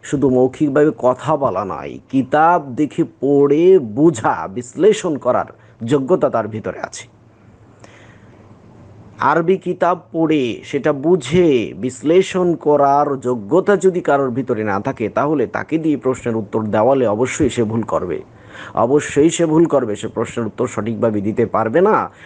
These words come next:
আর তার থেকে মানুষ ভুলটাই শিখবে। সুতরাং যারা দাওয়া সেন্টারে যাওয়া আসা করে,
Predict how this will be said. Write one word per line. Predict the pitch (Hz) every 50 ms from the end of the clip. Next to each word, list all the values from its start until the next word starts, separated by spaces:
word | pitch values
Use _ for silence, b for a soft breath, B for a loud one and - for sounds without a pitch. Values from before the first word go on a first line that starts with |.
| B B
আর | - 98 110
তার | 101 - 113 123
থেকে | 117 - 127 120 135
মানুষ | 123 113 107 123 147 147
ভুলটাই | 135 123 135 131 107 - 98 92 104
শিখবে। | - - 107 92 85 76 65 - - - - - _ _ _ _ _ _ - _ - - - - B B B B B
সুতরাং | - - 104 95 139 143 151 151
যারা | 139 139 139 143
দাওয়া | 139 127 117 131 135
সেন্টারে | - 160 156 147 160 156 156
যাওয়া | 135 143 131 139 165 185
আসা | 180 143 - 185
করে, | 165 - 160 131 95 69 57